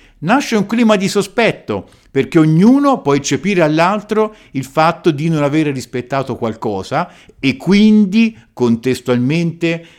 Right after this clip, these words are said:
eh, nascono tutte le attività che servono a pararsi le spalle, dalle mail, dalle mail in copia alle riunioni inutili, alle comunicazioni, a richieste di firme,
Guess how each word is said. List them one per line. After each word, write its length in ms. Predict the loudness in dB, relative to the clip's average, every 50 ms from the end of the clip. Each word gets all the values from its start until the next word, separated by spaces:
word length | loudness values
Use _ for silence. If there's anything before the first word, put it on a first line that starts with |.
| _ _
eh, 240 | -6 -4 -4 -2 -2 -4
nascono 580 | -2 0 0 0 0 -2 -4 -4 -4 -4 -4
tutte 300 | -4 -4 -6 -2 -2 0
le 100 | 2 2
attività 840 | 0 0 -2 -4 -4 -4 -4 -6 -4 -2 -2 0 0 -2 -4 -8 -14
che 140 | _ -8 -8
servono 440 | -6 -4 -2 -2 -2 -2 -4 -4 -6
a 40 | -6
pararsi 460 | -6 -6 -4 -4 -4 -4 -6 -6 -6
le 100 | -6 -6
spalle, 580 | -8 -6 -4 -2 -2 -2 -4 -8 -10 -12 -14 -16 _ _ _ _ _
dalle 380 | _ -4 -2 0 0 0 0 0
mail, 680 | 0 0 0 0 0 0 0 0 -2 -2 -2 -2 -2 -4 -10 -16 -20 -14
dalle 320 | -8 -6 -6 -4 -2 -2 -2
mail 640 | -2 -2 -4 -4 -4 -4 -4 -4 -2 -2 -2 0 0
in 180 | 0 -2 -2
copia 520 | -2 0 2 2 2 2 2 0 -2 -2 -2
alle 220 | -2 -2 -2 -2
riunioni 460 | 0 0 0 0 0 0 0 0 0
inutili, 720 | 0 0 -2 -2 -4 -4 -4 -4 -2 0 -2 -2 -2 -4 -10 -18 -12 -8
alle 260 | -6 -4 -2 -2 -2
comunicazioni, 1200 | -4 -4 -4 -2 -2 -2 -2 -2 -2 -4 -6 -6 -8 -6 -2 -2 0 0 -2 -2 -4 -4 -6 -8 -12 -8
a 80 | -6 -4
richieste 680 | -4 -4 -4 -4 -2 0 0 0 -2 -4 -6 -6 -4
di 140 | -2 -2 -4
firme, 600 | -4 -4 -2 -2 0 0 0 0 -2 -2 -2 -4